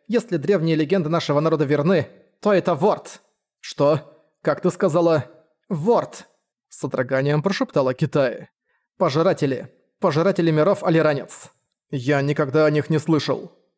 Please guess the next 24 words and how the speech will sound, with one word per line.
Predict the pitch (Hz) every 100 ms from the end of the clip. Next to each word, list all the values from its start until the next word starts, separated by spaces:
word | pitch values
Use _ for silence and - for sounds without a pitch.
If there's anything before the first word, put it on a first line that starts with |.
| -
"Конечно. | 214 165 143 208 123 - _ _ _
В | -
противном | 151 180 156 143
случае | 175 190 151 143
ваши | 156 151
города | 147 147 156
превратились | 151 143 190 170
бы | 135
в | 147
покрытые | 151 - 175 160
пеплом | 151 175 156 156
руины, | 156 185 135 147 - _ _ -
и | 269
твой | 160 160
народ | 151 175
обратился | 151 143 170 156 156
бы | 143
в |
бегство. | 131 156 - 143 127 - _ _ _
И | - 143
за | 143
ним | 156 156
охотились | 131 196 165 139
бы, | 143 147